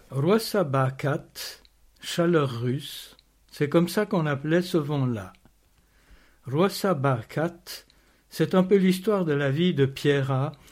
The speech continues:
éleveur de rennes Sami dans la vallée de Pasvik, sur les rives de l'océan Arctique. Mystérieuse langue de terre qui s'écoule le long de la rivière frontière entre Norvège et Russie.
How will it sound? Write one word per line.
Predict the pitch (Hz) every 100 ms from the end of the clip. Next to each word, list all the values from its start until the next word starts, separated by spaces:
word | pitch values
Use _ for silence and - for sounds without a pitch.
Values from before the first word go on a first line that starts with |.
| - -
éleveur | 151 151 151 156
de | 143
rennes | 143 135 139 135
Sami | - 165 170 175 190
dans | 165
la | 127 127
vallée | 143 147 151
de | 123
Pasvik, | 123 - 160 - 151 185 185 - - - - - -
sur | - 160 151
les | 151 143
rives | 165 170
de | 131 135
l'océan | 139 135 180 190 175
Arctique. | 131 - - 101 - _ - - - - _ _ _ _ _ - -
Mystérieuse | 147 170 165 175 156 160 165 135
langue | 147 156 135
de | 143
terre | 139 151 170 185 185
qui | - 135
s'écoule | - 139 156 160
le | 139 139
long | 147 160
de | 131
la | 131
rivière | 147 131 147 135
frontière | - 151 143 - 170 190 185 185 - -
entre | 139 135 -
Norvège | 135 147 147 180 196 180
et | 170
Russie. | 160 135 - - 107 113